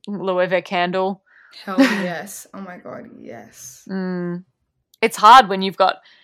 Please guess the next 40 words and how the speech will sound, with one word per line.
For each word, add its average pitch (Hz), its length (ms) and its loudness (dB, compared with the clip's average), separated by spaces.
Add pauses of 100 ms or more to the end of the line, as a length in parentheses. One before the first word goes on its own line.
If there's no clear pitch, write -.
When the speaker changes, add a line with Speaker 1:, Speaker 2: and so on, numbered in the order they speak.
(100)
Speaker 1:
when 208 140 0
you've 208 100 0
got - 200 0
the 196 60 -6
money 185 340 -2
and 208 120 -2
you're 185 100 2
like, 180 280 2 (400)
"I 208 80 10
wanna 190 180 2
spend 185 240 -2
this 170 120 -8
on 170 100 -6
something 175 320 -4
awesome," 175 340 -2
and - 80 -6
then 202 80 -2
Speaker 2:
No, 202 60 -2
Speaker 1:
you're 180 100 0
like, - 260 -4
"What 196 120 -10
the 190 200 -10 (160)
Speaker 2:
I 190 80 -14
know, 185 60 -14
Speaker 1:
hell 185 160 2
do 175 60 -4
Speaker 2:
what 175 80 -2
Speaker 1:
I 175 60 -8
Speaker 2:
the 208 60 -10
Speaker 1:
spend 185 220 -6
Speaker 2:
hell 185 200 -2
Speaker 1:
it 165 40 -4
Speaker 2:
do 170 80 -6
you 180 80 -10
Speaker 1:
on?" 202 100 -16 (440)
Speaker 2:
do? 220 60 -12
Yeah. 175 160 -10
Speaker 1:
Yeah. 175 220 -2 (580)
Speaker 2:
So - 280 -18
tricky. - 520 -20